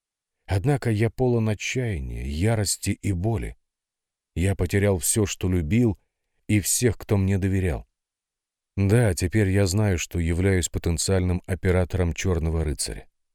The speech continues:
Мы ведь смогли найти артефакт, а это могло получиться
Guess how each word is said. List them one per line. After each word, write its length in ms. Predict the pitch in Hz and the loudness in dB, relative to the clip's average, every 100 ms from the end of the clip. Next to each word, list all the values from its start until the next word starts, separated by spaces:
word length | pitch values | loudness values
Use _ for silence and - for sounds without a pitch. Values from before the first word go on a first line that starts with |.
| _ _ _ _ | _ _ _ _
Мы 140 | 92 113 | 0 4
ведь 160 | 113 | 4
смогли 360 | - 117 117 120 | 2 0 2 2
найти 320 | 87 85 - | 2 0 0
артефакт, 600 | 82 - 92 107 - - _ _ _ _ - | -2 0 -2 0 -4 -8 _ _ _ _ -2
а 80 | 98 | 0
это 220 | 92 95 | 2 2
могло 320 | 92 87 95 | 0 0 -2
получиться 680 | - 87 82 101 - - | -2 -2 -2 -4 -4 -6